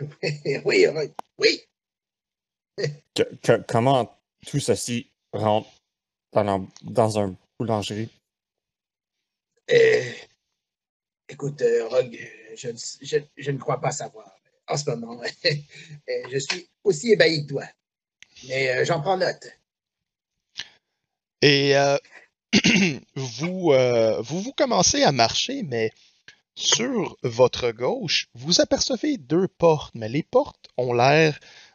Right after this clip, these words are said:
Speaker 3: d'avoir, euh, un, une simple petite fenêtre, comme si on avait oublié de fermer un ju-, un judas à l'intérieur. Et à travers le judas que vous voyez de cette porte, vous êtes quand même capable de voir des vêtements.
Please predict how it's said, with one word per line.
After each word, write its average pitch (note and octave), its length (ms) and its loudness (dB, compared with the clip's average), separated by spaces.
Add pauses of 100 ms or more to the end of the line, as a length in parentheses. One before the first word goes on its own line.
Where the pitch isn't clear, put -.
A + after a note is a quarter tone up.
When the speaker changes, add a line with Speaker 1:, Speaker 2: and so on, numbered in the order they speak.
Speaker 3:
d'avoir, A#2+ 760 -2
euh, G#2+ 420 -2 (1080)
un, C3+ 360 2
une D#3 140 0
simple A3+ 540 4 (160)
petite - 320 -2
fenêtre, C3+ 520 2
comme G3 140 0
si - 160 4
on A#3 100 0
avait B2+ 160 4
oublié B2+ 260 0
de - 60 -2
fermer B2+ 360 0
un B2 120 -4
ju-, A#2 320 -10
un A#2 160 -6
judas A#2 540 0
à G#2 40 -6
l'intérieur. G2+ 540 -12 (1300)
Et A#2 320 4
à A#2 100 6
travers F3+ 420 4
le B2 160 0
judas A2+ 440 -2
que - 120 -18
vous G#2+ 140 -18
voyez G#2+ 340 -8
de A2+ 100 -2
cette - 300 -4
porte, - 400 -8 (360)
vous A2+ 200 -2
êtes D#3 140 4
quand G#3 160 2
même C4 180 0
capable F3 400 2
de A#2 80 0
voir C3 560 -2 (400)
des A#2 120 -2
vêtements. G#2+ 520 -2